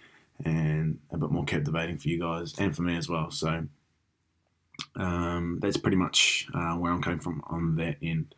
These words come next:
Um, pretty much, this is just gonna be, um, a life update podcast, be pretty short. Um, but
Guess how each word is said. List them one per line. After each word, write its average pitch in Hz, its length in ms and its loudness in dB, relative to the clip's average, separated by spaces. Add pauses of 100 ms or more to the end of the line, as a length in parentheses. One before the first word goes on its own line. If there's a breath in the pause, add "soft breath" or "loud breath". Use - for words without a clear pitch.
(340 loud breath)
Um, 156 340 2
pretty 135 180 12
much, - 520 12 (200)
this - 140 2
is 104 60 4
just 92 140 6
gonna 98 120 4
be, 90 380 4
um, 87 200 2
a 85 80 4
life 92 260 6
update 92 420 2
podcast, 90 640 0
be 98 100 6
pretty 87 240 4
short. 87 420 4 (440 soft breath)
Um, 85 280 -2
but 90 360 4